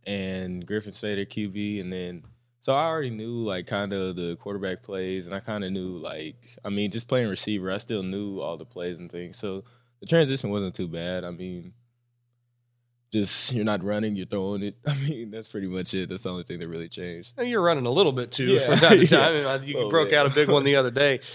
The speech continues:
Speaker 2: Uh, in, in terms of kinda going through the progressions and, and obviously throwing the football and putting it on, on a point, uh, is, is that something, like, did you play quarterback at all growing up? Like, what,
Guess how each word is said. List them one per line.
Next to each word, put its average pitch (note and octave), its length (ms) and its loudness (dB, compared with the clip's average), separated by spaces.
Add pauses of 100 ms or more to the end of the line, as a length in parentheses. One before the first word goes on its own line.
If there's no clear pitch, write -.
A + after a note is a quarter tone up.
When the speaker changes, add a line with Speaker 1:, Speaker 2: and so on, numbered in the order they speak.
(140)
Speaker 2:
Uh, C#3+ 300 4
in, D#3 200 2
in D#3+ 200 -2
terms F#3 340 0
of C3+ 320 0
kinda C3 320 0 (380)
going C#3+ 240 2
through D#3 160 0
the C#3 80 -2
progressions A#2+ 680 -4
and, A#2 180 -8
and A2 300 -8
obviously A2 340 -4 (100)
throwing A#2+ 200 -2
the F#2+ 80 -12
football A2 500 -6
and G2+ 180 -16
putting B2+ 200 -6
it A2+ 80 -8
on, G#2 260 -12
on A2 160 -14
a F#2 60 -16
point, B2 340 -4 (400)
uh, A2+ 260 0
is, B2+ 220 -2
is A#2+ 220 -4
that C#3 180 2
something, C#3+ 180 0
like, B2 140 -2
did A#2+ 160 -8
you C#3+ 80 -2
play D3 320 0
quarterback C#3 500 -2
at C3 60 0
all C3 200 4
growing A#2+ 380 -2
up? D#3 240 2
Like, A#2+ 140 0
what, B2 160 -6